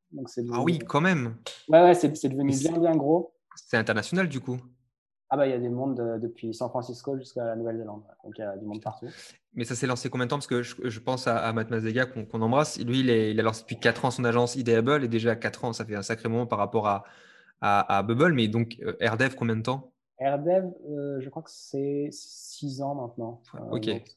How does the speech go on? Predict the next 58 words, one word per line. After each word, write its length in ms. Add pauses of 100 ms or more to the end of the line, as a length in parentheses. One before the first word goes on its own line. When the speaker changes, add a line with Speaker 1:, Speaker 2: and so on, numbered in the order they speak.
(140)
Speaker 1:
donc 100
c'est, 120
ils 180
étaient 180
vraiment 280
au 60
tout, 200
tout, 200
tout 180
début 320
de, 160
de, 100
Speaker 2:
Ah 120
ouais. 260
Speaker 1:
de 40
Bubble. 400
Ouais, 80
ouais, 80
ouais. 400 (220)
Euh, 240
Speaker 2:
D'accord. 400 (300)
Speaker 1:
je 40
pense 220
que, 80
ouais, 260
voilà, 220
Bubble, 320
c'est, 280
c'est 280
sept, 240
huit 260
ans. 220
Mais 160
donc, 180
du 120
coup, 360
quand, 240
euh, 100
t'as 120
quelqu'un 200
qui 120
commence 320
à, 460
il 60
y 40
a 40
six 300
ans, 140
c'est-à-dire 260
qu'au 80
bout 80
de 80
deux 160
ans, 80
c'est-à-dire 240
que 100
Bubble, 200
ils, 160